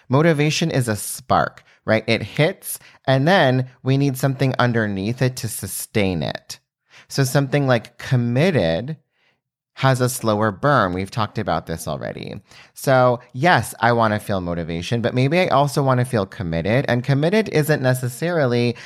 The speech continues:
like, this, like, fuzzy feeling. It has a little bit more intensity. It's not necessarily, like, a positive feeling emotion, but it does get the job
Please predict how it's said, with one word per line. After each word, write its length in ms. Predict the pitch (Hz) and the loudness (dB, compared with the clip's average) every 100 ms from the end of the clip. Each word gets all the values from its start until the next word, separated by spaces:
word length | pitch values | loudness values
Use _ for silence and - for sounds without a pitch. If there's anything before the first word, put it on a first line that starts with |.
| - - | -8 -2
like, 200 | 120 117 | 0 0
this, 200 | 117 120 | 0 0
like, 160 | 104 | -4
fuzzy 440 | - 117 104 101 95 | -2 2 2 0 -4
feeling. 640 | - 175 160 90 53 50 - - | -2 0 2 2 -2 -8 -16 -6
It 140 | 123 127 | 0 4
has 200 | 127 131 | 4 2
a 60 | |
little 240 | 131 135 127 | 2 2 2
bit 200 | 127 113 | 0 0
more 220 | 110 104 | 2 2
intensity. 600 | 104 - 123 127 113 107 | 0 0 -2 -2 -2 -2
It's 240 | 101 - | -4 -4
not 240 | 110 107 - | 0 0 0
necessarily, 760 | 110 113 104 107 95 95 98 | -2 -4 -4 -2 0 0 0
like, 240 | 92 92 - | 2 0 0
a 80 | 98 | -4
positive 580 | - 131 233 208 127 123 | 0 2 2 2 -2 -2
feeling 300 | 107 101 92 | -2 -2 -2
emotion, 680 | 87 87 85 92 85 85 - - - - | -4 -4 -4 -4 -4 -4 -10 -18 -20 -10
but 320 | 101 123 120 - | 0 0 0 0
it 180 | 135 113 | -2 0
does 360 | 135 156 160 | 2 2 0
get 260 | 131 127 127 | 0 -2 0
the 80 | 117 | -4
job 600 | 90 101 87 85 85 | -2 0 2 2 0